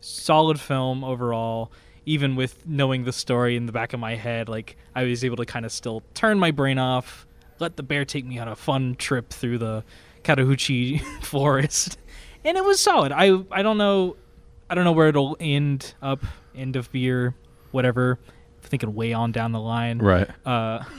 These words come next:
Speaker 1: <laughs>
Speaker 2: But do you think, do you think it's gonna be one of those that they look, that you look back like, "Oh,
Speaker 1: I
Speaker 2: remember that Sharknado movie?
Speaker 1: Yeah.
Speaker 2: Oh, do you remember that Cocaine Bear
Speaker 1: That,
Speaker 2: movie?"
Speaker 1: that's, and that's what I, that was what I was gonna, that's what I was trying to gather,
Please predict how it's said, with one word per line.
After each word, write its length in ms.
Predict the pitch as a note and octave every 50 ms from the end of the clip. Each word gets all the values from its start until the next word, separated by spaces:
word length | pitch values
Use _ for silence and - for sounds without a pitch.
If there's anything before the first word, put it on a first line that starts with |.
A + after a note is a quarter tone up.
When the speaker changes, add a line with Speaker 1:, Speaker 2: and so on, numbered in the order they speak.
| - -
Speaker 1:
<laughs> 220 | G#3+ G3+ E3 - -
Speaker 2:
But 80 | D#3
do 60 | D3+ G3+
you 80 | G3+
think, 160 | - A#3 G3+
do 80 | F3+ F#3+
you 40 | F#3
think 140 | - A3 A3
it's 80 | A3+
gonna 140 | - F#3+ D#3
be 100 | C#3 C#3+
one 160 | D3 D3 D3
of 100 | C#3+ B2+
those 280 | A#2 B2 B2+ C3 B2+ -
that 100 | A2 -
they 140 | - G#2 G#2
look, 160 | G2+ A#2 -
that 160 | B2+ A#2 -
you 60 | B2+ A#2
look 160 | B2+ - A2+
back 240 | - G#2+ A2+ - -
like, 140 | G2 G2 -
"Oh, 200 | C#3 B2+ G#2 F#2+ -
Speaker 1:
I 40 | -
Speaker 2:
remember 180 | D3+ F3 G3
that 100 | F#3 G#2+
Sharknado 540 | - - - - A2 G#2+ - G3 G3 G#3 G#3
movie? 240 | G#3 G#3 - - -
Speaker 1:
Yeah. 140 | G3 F#3+ F#3+
Speaker 2:
Oh, 40 | D3
do 40 | D#3+
you 60 | G3
remember 180 | G3+ G#3 F3+ C#3
that 120 | A2+ -
Cocaine 380 | - A2+ G2+ - - G#2 G#2 G#2
Bear 140 | A2 A2 G#2+
Speaker 1:
That, 80 | G#2+ G#2+
Speaker 2:
movie?" 140 | G#2 A2+ A2
Speaker 1:
that's, 240 | G3+ G3 G3 F#3
and 140 | - G3 F#3
that's 120 | F#3 E3+ -
what 120 | F#3 D#3+
I, 140 | C#3+ C3 C3
that 120 | C#3+ D#3+
was 160 | D#3 D3 -
what 100 | C#3+ B2
I 40 | A#2
was 160 | A2+ A#2 A2
gonna, 360 | - B2+ A#2 A2+ A2 G#2+ G#2+ - - - - -
that's 100 | D3 -
what 100 | D#3 B2+
I 40 |
was 100 | A#2 A2+
trying 240 | - C#3 A#2+ A#2 A2+
to 80 | A2+ - - - - - - - - - - - - - - - - - -
gather, 260 | - A#2+ A#2 A#2 A2